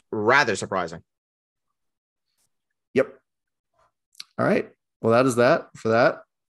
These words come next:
Speaker 2: And
Speaker 1: Thank
Speaker 2: then
Speaker 1: God.
Speaker 2: the, uh, backup quarterback show is our last game.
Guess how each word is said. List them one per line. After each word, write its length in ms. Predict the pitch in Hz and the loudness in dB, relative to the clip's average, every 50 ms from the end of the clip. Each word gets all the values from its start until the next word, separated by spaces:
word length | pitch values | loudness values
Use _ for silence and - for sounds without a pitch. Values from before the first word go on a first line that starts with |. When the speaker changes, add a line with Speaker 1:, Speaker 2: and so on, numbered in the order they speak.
| - | -12
Speaker 2:
And 100 | - 120 | -4 0
Speaker 1:
Thank 100 | 120 123 | 0 2
Speaker 2:
then 120 | 123 123 127 | 2 2 0
Speaker 1:
God. 280 | 110 87 87 82 80 _ _ _ _ _ _ _ _ _ _ _ _ _ _ _ _ _ _ _ _ _ - | 0 -2 -2 -6 -6 _ _ _ _ _ _ _ _ _ _ _ _ _ _ _ _ _ _ _ _ _ -16
Speaker 2:
the, 420 | 113 117 120 120 117 113 113 113 | -10 -6 -6 -4 -2 -2 -2 0
uh, 160 | 107 107 107 | 0 0 -2
backup 380 | 107 - 117 131 139 - 127 - | -2 0 -2 -2 -2 -4 -8 -6
quarterback 440 | - 147 147 156 139 120 110 107 - | -4 -4 -4 -2 -2 -4 -4 -4 -6
show 400 | - - 117 110 113 127 147 - _ _ _ _ _ _ _ _ _ _ _ _ _ _ _ - | -8 -6 -4 -4 -4 -4 -6 -10 _ _ _ _ _ _ _ _ _ _ _ _ _ _ _ -10
is 240 | 120 117 117 113 120 | -8 -6 -4 -4 -2
our 100 | 117 113 | -2 -2
last 320 | 117 120 123 123 - - | -2 -2 -4 -4 -6 -8
game. 280 | - 208 175 120 95 | -8 -8 -8 -10 -12